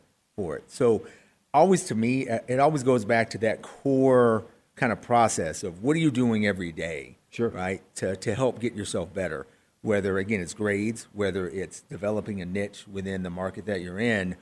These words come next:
Speaker 1: How do you, on a day-to-day basis, work on the small things?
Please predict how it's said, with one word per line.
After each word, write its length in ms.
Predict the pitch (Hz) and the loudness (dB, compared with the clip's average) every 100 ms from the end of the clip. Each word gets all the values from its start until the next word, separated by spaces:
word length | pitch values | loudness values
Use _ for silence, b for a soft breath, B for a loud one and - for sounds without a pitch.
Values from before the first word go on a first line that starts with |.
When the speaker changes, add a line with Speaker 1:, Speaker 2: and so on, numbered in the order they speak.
| b b b b _ | b b b b _
Speaker 1:
How 480 | - - 131 147 | -14 -4 4 6
do 80 | 156 | 6
you, 480 | 147 131 123 117 117 | 4 2 2 2 -2
on 160 | 110 104 | -4 -4
a 60 | |
day-to-day 500 | 95 113 113 104 104 | 0 0 0 2 2
basis, 580 | 92 101 98 - 87 - | 2 0 -2 -4 -10 -8
work 160 | 107 104 | -6 -4
on 120 | 101 | -4
the 80 | 85 | -4
small 380 | - 98 95 | -4 -2 -2
things? 460 | 90 73 65 - - | -4 -10 -18 -20 -20